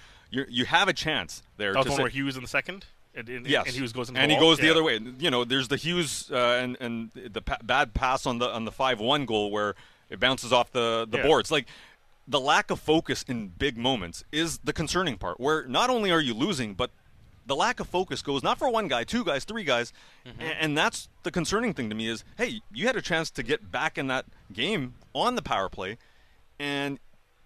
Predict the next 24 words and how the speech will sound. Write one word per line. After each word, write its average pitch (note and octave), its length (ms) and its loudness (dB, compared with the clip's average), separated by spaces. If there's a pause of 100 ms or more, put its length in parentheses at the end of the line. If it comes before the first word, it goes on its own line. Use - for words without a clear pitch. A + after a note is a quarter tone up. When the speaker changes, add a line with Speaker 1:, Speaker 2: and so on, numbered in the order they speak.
Speaker 1:
that D#3+ 300 0
one E3+ 240 2
giveaway C3 400 2
leads C3 260 -6
to D3+ 140 2
a - 20 0
couple D3+ 220 -2
of A#2+ 80 -2
bad C3+ 220 4
other C#3+ 220 4
plays, A2 300 -4
and, A#2+ 240 -4
and B2 160 -4
there C#3+ 100 2
you C#3 80 0
go. A2 140 0
There C3+ 140 2
goes D#3+ 180 4
the D3+ 80 2
momentum A#2 400 -2
out A2 140 -2
the G#2 60 -4
window. F#2+ 200 -6
Speaker 3:
Yeah. F#2+ 140 -4